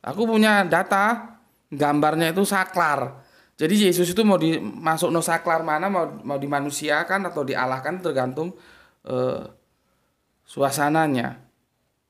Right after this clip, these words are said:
Ya, tapi ini aku cari nggak ketemu gambarnya itu. Ya. Nanti kalau ketemu tak kasihkan kamu. Sekarang jawab dulu pertanyaanku.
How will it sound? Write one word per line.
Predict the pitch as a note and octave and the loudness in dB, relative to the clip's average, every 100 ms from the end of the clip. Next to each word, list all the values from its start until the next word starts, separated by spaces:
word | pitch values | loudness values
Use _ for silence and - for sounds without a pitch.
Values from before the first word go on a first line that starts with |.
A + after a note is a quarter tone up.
| _ | _
Ya, | A#2 C3 C#3 - _ | -6 -6 -6 -16 _
tapi | - C3 D3+ | -18 -8 -4
ini | D#3 | -2
aku | D#3+ D#3 | -4 -4
cari | D3+ C#3+ D3 D#3+ - - | -4 -2 -2 -4 -6 -12
nggak | - B2+ G#2+ C3 | -16 -8 -6 -6
ketemu | B2+ D3+ C3 A2 A2+ - _ _ _ _ _ _ _ | -4 0 0 -2 -6 -18 _ _ _ _ _ _ _
gambarnya | - A2 G#2+ A2 G#2+ G#2 G2+ | -12 -4 0 0 0 -4 -6
itu. | G2+ G2+ _ _ _ _ _ _ _ _ _ _ _ _ - | -8 -14 _ _ _ _ _ _ _ _ _ _ _ _ -20
Ya. | - G2 C3 B2+ _ _ _ _ _ _ _ _ _ _ _ _ _ _ C3 | -16 -12 -12 -16 _ _ _ _ _ _ _ _ _ _ _ _ _ _ -20
Nanti | B2+ B2 | -12 -8
kalau | A#2+ A2+ F2+ - | -4 -4 -6 -12
ketemu | - A2+ B2 B2 C#3 | -16 -6 0 0 -2
tak | - - | -6 -6
kasihkan | A2+ A2+ A2+ A2 | -10 -6 -6 -4
kamu. | G#2+ G#2 G2+ - _ _ _ _ _ _ _ _ _ _ _ _ _ _ _ _ _ _ _ _ _ _ _ _ _ _ _ _ _ _ _ _ _ _ _ _ _ _ | -4 -4 -6 -12 _ _ _ _ _ _ _ _ _ _ _ _ _ _ _ _ _ _ _ _ _ _ _ _ _ _ _ _ _ _ _ _ _ _ _ _ _ _
Sekarang | - C#3+ E3 | -4 0 2
jawab | D3+ D3+ | 2 2
dulu | E3+ F3 D3+ | 2 2 2
pertanyaanku. | D#3 D#3 D3+ C#3 B2+ | 0 0 -2 -4 -8